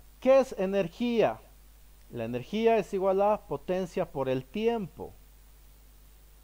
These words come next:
Nosotros pagamos a el fec por la energía. ¿Ya?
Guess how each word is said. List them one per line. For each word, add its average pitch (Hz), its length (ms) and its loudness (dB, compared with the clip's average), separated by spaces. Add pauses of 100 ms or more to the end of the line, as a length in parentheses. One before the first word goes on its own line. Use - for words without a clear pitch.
(1000)
Nosotros 277 600 2
pagamos 170 760 4
a 135 80 2
el 135 120 2
fec 180 320 -2
por 131 200 -6
la 117 120 2
energía. 110 540 -6 (1300)
¿Ya? 120 280 -8